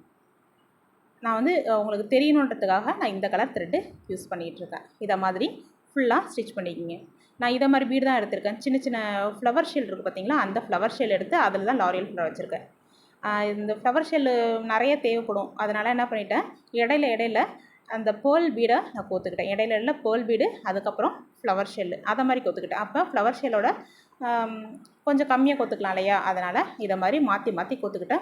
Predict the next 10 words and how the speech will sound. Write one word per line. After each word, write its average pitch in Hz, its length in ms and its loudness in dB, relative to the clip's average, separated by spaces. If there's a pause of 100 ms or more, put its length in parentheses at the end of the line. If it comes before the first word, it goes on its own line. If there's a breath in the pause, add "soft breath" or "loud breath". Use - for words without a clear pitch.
(120)
இது 294 140 0
வந்து 311 180 2
பார்க்க 226 320 2
வந்து 247 200 0
உங்களுக்கு 202 300 0
நல்ல 311 180 0 (260)
ரிச் 240 280 -6
லுக்காவும் 202 460 0
உங்களுக்கு 196 360 -2
கொடுக்கும். 160 320 -8